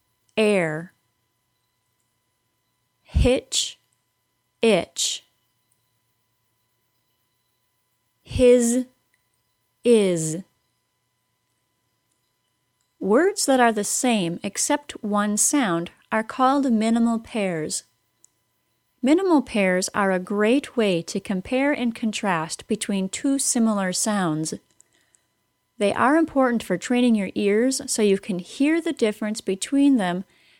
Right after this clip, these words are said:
and then hear yourself to tell if you are saying the words correctly or not.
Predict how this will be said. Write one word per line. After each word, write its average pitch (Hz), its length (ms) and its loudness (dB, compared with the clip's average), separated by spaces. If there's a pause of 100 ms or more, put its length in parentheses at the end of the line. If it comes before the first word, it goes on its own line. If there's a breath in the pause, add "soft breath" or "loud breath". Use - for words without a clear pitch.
(120)
and 269 180 2
then 339 180 2
hear 302 320 2
yourself 240 840 2
to 240 80 -4
tell 294 200 -2
if 302 140 -2
you 254 100 2
are 226 80 0
saying 277 520 2
the 262 100 2
words 214 380 0
correctly 196 680 -4
or 180 100 -6
not. 175 500 -4